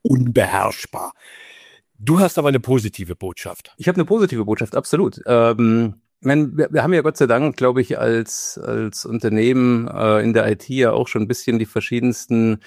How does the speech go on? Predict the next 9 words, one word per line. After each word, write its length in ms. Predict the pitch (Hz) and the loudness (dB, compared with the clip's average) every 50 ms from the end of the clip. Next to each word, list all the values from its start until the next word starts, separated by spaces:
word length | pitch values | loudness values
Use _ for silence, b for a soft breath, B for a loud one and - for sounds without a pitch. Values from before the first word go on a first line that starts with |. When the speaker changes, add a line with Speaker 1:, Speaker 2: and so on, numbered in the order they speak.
| B B B B - | B B B B -8
Speaker 2:
Technology, 640 | - 123 - 123 123 131 131 123 110 101 - - - 113 107 - - - | -6 -2 2 2 4 4 4 2 0 -2 -6 -10 -10 -10 -8 -6 -6 0
äh, 180 | - 113 107 107 | 2 2 2 2
Technology 520 | - - - 110 110 117 123 131 120 113 | 0 -2 -6 -2 0 2 2 4 2 2
Shifts 440 | 104 - 139 143 - - - - - | 0 0 -2 -4 -4 -8 -18 -16 -12
und 360 | - - 113 110 113 113 107 | -6 -2 0 2 2 2 2
der 280 | 98 113 110 110 110 110 | 2 2 4 4 4 2
damit 220 | 101 107 107 107 | 0 0 -4 -4
einhergehenden, 1200 | - - 110 113 104 107 113 120 123 113 110 117 113 110 113 113 110 110 107 110 110 104 104 b b b b b b b b - | -4 -2 -2 0 2 2 2 2 2 2 2 0 2 4 4 4 4 4 4 4 2 2 0 b b b b b b b b -8
ähm, 760 | - 107 110 107 107 107 95 107 104 101 101 104 98 95 95 | -2 0 2 2 2 2 2 2 0 2 2 0 -2 -4 -8